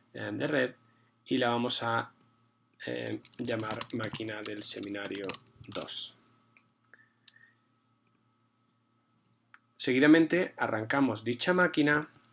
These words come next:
y nos ponemos a configurar, eh, la máquina. Ya tenemos la máquina arrancada y ahora,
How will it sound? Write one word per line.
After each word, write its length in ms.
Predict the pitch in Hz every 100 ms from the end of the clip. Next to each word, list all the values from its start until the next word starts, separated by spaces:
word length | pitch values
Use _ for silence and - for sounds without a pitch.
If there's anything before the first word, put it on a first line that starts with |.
| _
y 360 | 135 135 139 139
nos 180 | 123 113
ponemos 640 | - 113 117 120 117 - -
a 340 | 117 117 117 117 -
configurar, 840 | 113 107 - 107 107 107 104 - _ _ _ -
eh, 300 | 117 101 110 - - -
la 100 | 110
máquina. 400 | 95 - - - _ _ _ - _ _ _ _ _ - - - _ _ _ _ - - - _ _ - _ _ _ -
Ya 120 | 156
tenemos 280 | 185 180 156
la 100 | 143
máquina 340 | 139 131 120
arrancada 580 | 113 113 117 180 139 151 - - _ _ _ - _ _ - - -
y 100 | 139
ahora, 340 | 151 131 -